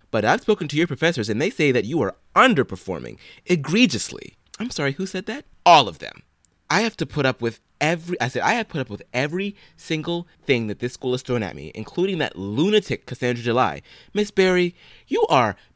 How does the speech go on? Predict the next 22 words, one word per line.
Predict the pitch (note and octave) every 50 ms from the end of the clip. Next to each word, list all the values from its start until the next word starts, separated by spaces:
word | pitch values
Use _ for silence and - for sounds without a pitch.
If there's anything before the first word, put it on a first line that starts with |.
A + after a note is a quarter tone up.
| F#2 F2 F2+ - _ -
barely | - F3 F3+ F#3 F#3+ F#3+ F#3 F3+ F3+
scraping | F3 - - D#3 D3+ D3 C#3+ C#3 A#2
by, | A2+ G2 F#2 F2+ G2+
and | - C3+ C3+
you | D#3 A3
have | G3+ - A3 F#2 E2
the | F#2 E2
nerve | D2 D2+ D#2 D#2 E2+ F#2 G#2+ C3 D#3+ F#3+ A3 G#3+ -
to | - - -
come | - - - C#3+ C3 B2+
in | C#3+ D#3 D3+
here | C3+ B2+ D3+ D#3+
and | A#2+ - - -
ask | G2 A2+ C3+ C#3 - - -
for | - F2
special | - - - - A2 - - A2+
treatment | - - C3+ C3 C3+ C#3+ C3+ - - - - -
when | - A#2 C#3
you | C#3
haven't | C3 B2 B2+ A#2 G#2+ - -
earned | F#2+ F#2+ G2 A#2 C3
it? | F3+ A3+ - - -